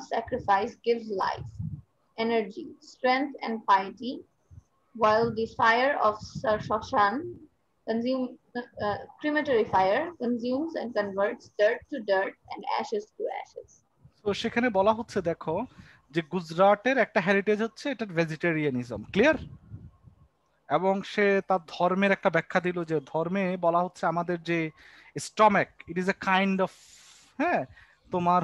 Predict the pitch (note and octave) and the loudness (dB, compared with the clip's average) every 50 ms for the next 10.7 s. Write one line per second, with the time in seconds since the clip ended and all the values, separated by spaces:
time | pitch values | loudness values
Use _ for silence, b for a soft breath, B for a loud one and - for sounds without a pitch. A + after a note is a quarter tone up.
0 | D#3 F#3 - - - F#3 F3 F3+ F3 - _ A#3 B3 A#3 A3+ G#3+ F#3 D#3+ C#3 A#2 | 2 -2 -6 -2 -2 -2 -2 -2 -6 -6 _ 0 2 4 4 4 2 0 -2 -4
1 | G#2 A2 C3 G#3+ D#4+ F#4 A#3 D3 A2+ - - _ F3 F3 G3 F#3+ - - A3 G3+ | -6 -6 -4 -2 -2 0 -2 -2 -4 -6 -8 _ -4 0 0 0 0 0 -2 -2
2 | B3 B3 C4 C4 C4+ - A3 G3 D#3 C#3 A#2 G#2 F#2+ - b b b b b b | 0 0 0 0 0 0 0 -2 -4 -4 -6 -8 -12 -14 b b b b b b
3 | - - G#3+ G#3 G3 - A#3+ B3 A#3+ B3+ A#3+ A#3+ G#3+ E3+ F#3 G3+ - - - A3 | -6 0 2 2 2 4 2 2 2 2 0 0 2 2 2 0 4 2 4 4
4 | A#3 A3 - A3+ G3+ F3+ E3+ D3 C#3 C3+ C3 C#3 b b b b b b b _ | 4 4 4 2 0 0 -2 -2 -2 -2 -2 -4 b b b b b b b _
5 | F3+ - - G#3+ G#3 G#3+ G#3+ F#3+ - - A3 A3 G#3+ G#3+ G#3+ - F#3+ D#3+ D#3 F3+ | -14 -8 -4 -2 0 0 -2 -4 -6 -4 -2 0 0 0 -2 -4 -6 -2 0 0
6 | F#3+ F#3+ G#3 G3 G#3 G3 G3 G3+ G3+ G3 G3 G3 - - G3 F#3 F3+ F3+ F3+ F3+ | 0 0 0 2 2 2 4 4 4 4 4 2 0 -2 0 2 2 2 2 0
7 | F3 - - F#3+ F3+ F3+ F#3 F#3+ G3 F#3+ F#3+ F#3 F#3+ F#3 F#3 F3 - _ _ _ | -4 -2 -4 -2 -2 0 -2 -2 -4 -4 -4 -2 0 0 -2 -2 -6 _ _ _
8 | _ - F#3 - _ _ _ F3 E3+ F3+ F3+ F3+ - - E3+ - _ C4 B3 A3 | _ -20 -20 -20 _ _ _ -6 -4 -4 -4 -4 -6 -10 -12 -10 _ -6 -4 -4
9 | G#3 G#3+ - - - - b b b b b b b b _ _ - G#3 G#3 - | -6 -6 -10 -12 -18 -20 b b b b b b b b _ _ -2 -2 -2 -2
10 | - B3+ B3 G#3 G#3+ A#3+ A#3+ - - G3 G3 A3 - - | -2 -2 0 0 0 0 -4 -2 -2 0 0 0 0 0